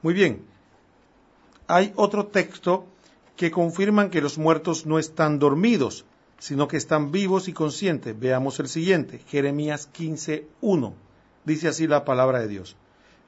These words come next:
"Y me dijo Yahvé, aunque se me ponga Moisés y Samuel por delante, no estará mi corazón con, por este pueblo. Échalos de mi presencia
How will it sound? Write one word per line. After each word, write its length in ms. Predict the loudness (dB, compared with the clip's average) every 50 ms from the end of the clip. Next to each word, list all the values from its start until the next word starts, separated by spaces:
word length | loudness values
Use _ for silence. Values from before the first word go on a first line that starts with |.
| _ _
"Y 100 | -4 0
me 140 | 2 2 2
dijo 220 | 2 2 2 2
Yahvé, 400 | 4 4 4 4 2 2 -2 -6 -10 -18 _ _ _ _ _ _ _ _ _ _
aunque 320 | 2 4 4 4 2 -2 -4
se 120 | -4 -4
me 140 | -4 -2 -2
ponga 260 | -2 0 2 2 2
Moisés 640 | 2 2 0 0 -2 -2 0 0 0 0 -2 -6 -12 _ -8
y 140 | -8 -6
Samuel 400 | -4 -2 -2 -2 -2 -2 -2 -2
por 200 | -2 0 0 2
delante, 640 | 2 2 2 2 2 0 -2 -4 -4 -4 -6 -6 -8 -18 _ _ _ _ -8
no 420 | -4 -2 0 2 2 2 2 0
estará 360 | -2 -4 -2 0 2 2 2
mi 100 | 0 0
corazón 440 | 0 0 0 0 0 0 -2 -2 -2
con, 260 | -4 -6 -6 -6 -6
por 300 | -8 -10 _ -4 -2 -2
este 220 | -2 -2 -2 -4 -4
pueblo. 460 | 0 2 2 4 4 2 0 -6 -10 -14 _ _ _ _ _ _ _ _ _ _ 0
Échalos 400 | 0 2 2 2 2 2 2 2
de 80 | 2
mi 100 | 0 -2
presencia 680 | -2 -2 -4 -2 -2 -2 -2 -2 0 0 0 0 0